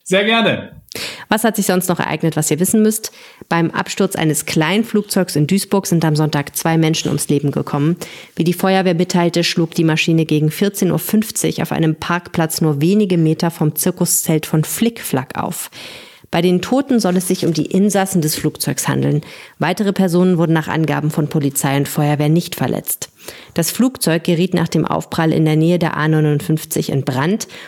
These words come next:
Speaker 2: und zerstörte dabei mindestens acht Autos.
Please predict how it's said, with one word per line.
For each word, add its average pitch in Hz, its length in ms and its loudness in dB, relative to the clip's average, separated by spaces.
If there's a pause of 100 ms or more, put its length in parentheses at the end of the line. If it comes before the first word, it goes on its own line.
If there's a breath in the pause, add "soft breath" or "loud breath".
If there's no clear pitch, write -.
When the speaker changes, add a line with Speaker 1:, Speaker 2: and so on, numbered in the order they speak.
(120)
Speaker 2:
und 160 100 -2
zerstörte 175 440 0
dabei 151 240 2
mindestens 180 680 2
acht - 360 -6
Autos. - 480 -4